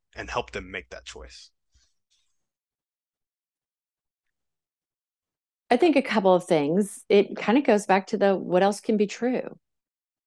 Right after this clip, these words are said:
Speaker 1: Yep.
Speaker 2: Asking questions, understanding where they're coming from, understanding where, you know, where their mind map is. Like, you know, you go to the edge of what you know,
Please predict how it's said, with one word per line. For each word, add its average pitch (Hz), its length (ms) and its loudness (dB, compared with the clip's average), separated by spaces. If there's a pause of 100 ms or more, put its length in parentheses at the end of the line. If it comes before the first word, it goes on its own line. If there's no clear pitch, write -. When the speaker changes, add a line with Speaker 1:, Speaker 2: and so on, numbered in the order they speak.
(380)
Speaker 1:
Yep. - 120 -20 (960)
Speaker 2:
Asking 220 480 2
questions, 214 920 0 (120)
understanding 214 760 2
where 196 100 0
they're 196 140 0
coming 190 420 -4
from, 220 600 -2 (420)
understanding 202 920 2
where, 185 420 0
you 220 160 4
know, 196 80 0
where 196 160 2
their 190 160 0
mind 185 440 -2
map 202 280 -4
is. 226 320 -2
Like, 226 140 -2 (460)
you 226 140 2
know, 226 80 6
you 220 200 2
go 254 180 4
to 254 140 -2
the 220 120 0 (100)
edge 202 320 0
of - 180 -6
what 185 340 -4
you 202 160 0
know, 190 580 -2